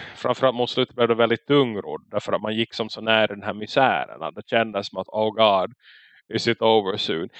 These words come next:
Men det är kanske exakt det man ska känna, för det var kanske det Elvis kände, att liksom, "Is there no end to this bullshit?"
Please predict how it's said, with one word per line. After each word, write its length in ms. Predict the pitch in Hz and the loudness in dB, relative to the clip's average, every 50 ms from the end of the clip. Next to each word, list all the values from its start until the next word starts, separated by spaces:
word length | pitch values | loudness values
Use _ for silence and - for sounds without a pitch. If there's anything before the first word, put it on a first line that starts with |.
| - - _ | -20 -16 _
Men 200 | - 120 123 - _ _ _ _ _ _ _ _ | -2 -2 -2 -2 _ _ _ _ _ _ _ _
det 180 | - 120 127 127 | -8 -2 0 0
är 60 | 127 | 0
kanske 340 | - - 143 139 - - 135 | 2 0 -4 -2 0 0 0
exakt 320 | 123 - - 135 123 - | 0 2 0 0 0 2
det 80 | - 127 | -2 -2
man 180 | 127 123 123 127 | -2 -2 -2 0
ska 160 | - - 196 | 2 0 0
känna, 540 | - - - - - - - - - - - | 2 -2 -4 -4 -4 -8 -14 -18 -20 -20 -18
för 140 | _ - 123 | _ -4 2
det 60 | 127 | 2
var 80 | 131 135 | 2 2
kanske 280 | - 127 123 - - 113 | 2 0 0 0 -2 0
det 180 | 107 117 113 | 4 4 6
Elvis 460 | 143 196 175 120 98 110 - - - | 6 6 4 2 -2 -4 -6 -6 -8
kände, 480 | - 131 123 120 - 78 107 117 127 127 - | -6 -4 -4 -4 -6 -8 -12 -12 -12 -12 -10
att 180 | 113 110 - | -12 -8 -6
liksom, 240 | 117 120 - - 110 - | -6 -6 -6 -8 -2 -2
"Is 200 | 156 143 - - | -2 -2 0 0
there 140 | 135 131 117 | 0 0 2
no 220 | 117 110 110 104 | 4 2 4 4
end 240 | 95 90 98 98 - | 4 2 0 -2 -8
to 80 | - 104 | -10 -10
this 260 | 90 90 104 - - | -10 -12 -14 -12 -12
bullshit?" 400 | 104 107 - - - - - | -12 -12 -12 -12 -12 -14 -16